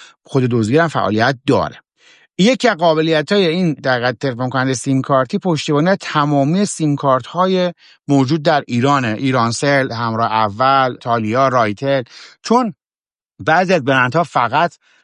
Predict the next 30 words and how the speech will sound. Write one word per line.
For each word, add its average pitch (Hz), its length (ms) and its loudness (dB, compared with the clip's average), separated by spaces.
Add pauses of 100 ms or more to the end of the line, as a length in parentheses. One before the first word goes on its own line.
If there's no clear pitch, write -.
ایرانسل 135 640 0
و 175 100 2
همراه 123 300 0
اول 123 300 0
رو 175 80 -4
ساپورت 113 400 -4
می‌کنه 101 520 -4 (340)
و 139 60 2
عملاً 143 400 2
برای 147 380 0 (680)
تالیا 131 320 0
و - 20 2
رایتل 135 340 -2
کارایی 143 460 0 (300)
نداره. 131 360 -4 (460)
سیستم، 202 420 -2
اه، 156 1000 0
ت-، 139 100 -8
این 151 400 -2
تلفن 147 300 0
کننده 156 260 0
دارای 165 260 2
تقویم 151 400 -2
شمسی 131 480 -4
و 156 40 2
میلادی 131 500 0
و 175 80 -2
امکان 143 400 -2
ارسال 170 380 -2
گزارش 127 640 -2